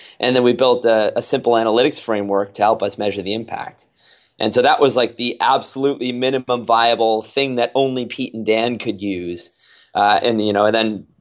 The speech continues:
after that, we took more and more steps to productize it and turn it into something that anybody could use, not just the two of us.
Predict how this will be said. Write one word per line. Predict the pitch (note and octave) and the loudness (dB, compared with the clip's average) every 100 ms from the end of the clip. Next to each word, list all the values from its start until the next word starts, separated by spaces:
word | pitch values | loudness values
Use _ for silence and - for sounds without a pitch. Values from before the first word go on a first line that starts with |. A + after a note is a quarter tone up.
| _ _ _ - - | _ _ _ -10 -2
after | A#2+ - G#2+ | 0 0 2
that, | B2 G#2 | 2 2
we | |
took | - A#2+ - | -2 -4 -2
more | A2+ | 0
and | A2+ | 2
more | A2 G2+ | 0 -2
steps | - A#2+ - | 0 0 0
to | - | -14
productize | - - B2 B2 B2 A2 G#2 G2 G#2 | -8 0 2 2 0 -2 -2 -4 -6
it | - | -10
and | G#2+ | -10
turn | A#2+ A#2 | -6 -6
it | G2+ | -4
into | G#2 F#2+ | -6 -8
something | G#2+ G#2 G2+ | -8 -8 -8
that | F#2 | -4
anybody | G2 C#3 C#3 G#2 F2 | 0 0 0 -2 -6
could | F2 | -14
use, | D#2+ F2 D#2+ - | -12 -12 -12 -12
not | F#2+ - | -12 -10
just | F#2+ - | -12 -12
the | |
two | E2 F2+ | -10 -8
of | D2+ | -6
us. | D2+ - - | -6 -8 -10